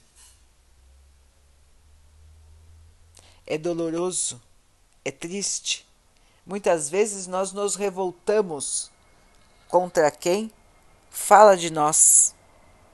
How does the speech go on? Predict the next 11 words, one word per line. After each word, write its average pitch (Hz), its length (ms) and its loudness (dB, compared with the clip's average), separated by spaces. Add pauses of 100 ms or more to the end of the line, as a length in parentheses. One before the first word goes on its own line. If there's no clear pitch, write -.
(720)
justamente 156 1000 0
ou 277 220 2
injustamente. 165 1000 -2 (2500)
Mas 175 200 -2
nós 180 180 0
também 151 320 -2
não 151 140 -6
falamos 135 520 -4
dos 135 260 -8
outros, 151 420 -6
irmãos? 127 600 -12